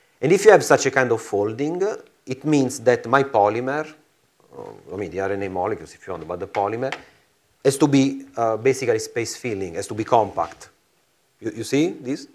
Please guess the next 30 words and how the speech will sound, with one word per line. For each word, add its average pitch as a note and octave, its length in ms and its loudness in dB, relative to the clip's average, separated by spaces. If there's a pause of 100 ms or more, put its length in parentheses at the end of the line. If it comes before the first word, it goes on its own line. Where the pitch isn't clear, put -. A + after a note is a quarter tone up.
(1900)
No, G2 100 -20
you G#2+ 100 -16
don't, G#2 200 -8
you G#2+ 120 -10
see B2 160 -8
this? C3+ 260 -12
Why, A#2 180 0
why A#2 140 4
it's A2+ 120 -2
compact? B2+ 420 0 (200)
Because, C3 320 0
uh, C3+ 160 0 (120)
if C#3 160 -8
you E3+ 320 6 (220)
compute C#3 400 4
the, A#2+ 440 4
let's B2+ 160 -2
say, A#2+ 260 2 (800)
the, A#2 340 4 (100)
uh, A2 180 -4
typical A2 840 -2
monomer A2+ 440 -2
density G#2+ 300 -4
within A2 240 -6
the B2 60 -6
space - 260 -6
occupied G2 320 -2
by F#2+ 100 -4
the F#2+ 80 -6
volume, A2 440 0